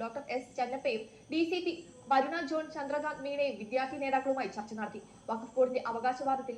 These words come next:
വിദ്യാർത്ഥി നേതാക്കൾ അതൃപ്തി രേഖപ്പെടുത്തി. രണ്ടായിരത്തി പതിനെട്ടിൽ കേന്ദ്ര സുന്നി വഖഫ് ബോർഡ് കോളേജ് ഭരണസമിതിക്ക് നോട്ടീസ് നൽകിയിരുന്നു. ഖബർ സ്ഥിതി ചെയ്യുന്ന കോളേജിന്റെ ഭൂമി തങ്ങളുടെ സ്വത്തായി പ്രഖ്യാപിച്ചായിരുന്നു നോട്ടീസ്. വഖഫ് ബോർഡിന്റെ അവകാശവാദം നിരസിച്ച യു പി കോളേജ് ഭരണസമിതി ആയിരത്തി തൊള്ളായിരത്തി ഒൻപതിൽ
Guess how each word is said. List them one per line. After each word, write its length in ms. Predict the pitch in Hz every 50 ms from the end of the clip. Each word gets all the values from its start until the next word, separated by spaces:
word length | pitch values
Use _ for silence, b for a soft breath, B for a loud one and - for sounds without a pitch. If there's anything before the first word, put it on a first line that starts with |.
| 214
വിദ്യാർത്ഥി 340 | 240 214 208 262 262 269 285
നേതാക്കൾ 360 | 277 277 277 254 269 269 269 - -
അതൃപ്തി 300 | 208 - 220 214 - 254
രേഖപ്പെടുത്തി. 460 | 226 202 196 214 - 196 202 - 226 B B B B B -
രണ്ടായിരത്തി 340 | 330 330 370 381 415 403 -
പതിനെട്ടിൽ 420 | 330 294 269 320 349 349 - 320 247 - -
കേന്ദ്ര 280 | 254 254 262 277 294 320 -
സുന്നി 220 | - 269 247 262 302 285 247
വഖഫ് 300 | 233 220 240 277 269 -
ബോർഡ് 180 | 285 277 277 - -
കോളേജ് 300 | 254 254 254 262 254 - -
ഭരണസമിതിക്ക് 560 | 254 240 220 254 262 277 262 254 226 226 220 214 202
നോട്ടീസ് 300 | 208 196 208 240 226 -
നൽകിയിരുന്നു. 420 | 233 208 214 220 214 208 214 220 - - - - -
ഖബർ 220 | 311 285 302 359 359 -
സ്ഥിതി 200 | - 330 277 254
ചെയ്യുന്ന 340 | 302 320 339 320 277 233 233
കോളേജിന്റെ 480 | 254 - 247 247 262 247 - 285 294 277
ഭൂമി 240 | 240 269 262 254
തങ്ങളുടെ 400 | 226 - 240 233 233 262 285 285
സ്വത്തായി 360 | 277 - 247 226 - 269 269 277
പ്രഖ്യാപിച്ചായിരുന്നു 720 | - 254 226 - 254 247 247 254 269 277 247 220 220 214 202
നോട്ടീസ്. 280 | 208 208 - 220 214 214 - B B B - -
വഖഫ് 280 | 233 226 247 240 - -
ബോർഡിന്റെ 280 | 262 262 254 262 262 262
അവകാശവാദം 600 | 233 233 233 240 262 262 262 277 277 269 269 277 269
നിരസിച്ച 340 | 262 254 262 262 269 269 277 254 233
യു 140 | 226 240 240 226
പി 80 | 277
കോളേജ് 400 | 277 - 277 262 262 277 269 -
ഭരണസമിതി 560 | 233 247 247 247 262 269 269 269 254 226 226 254 B B B B
ആയിരത്തി 360 | 285 285 294 320 330 349 349 359 370
തൊള്ളായിരത്തി 340 | 330 330 320 311 311 320 - -
ഒൻപതിൽ 420 | 240 240 247 262 269 294 254 -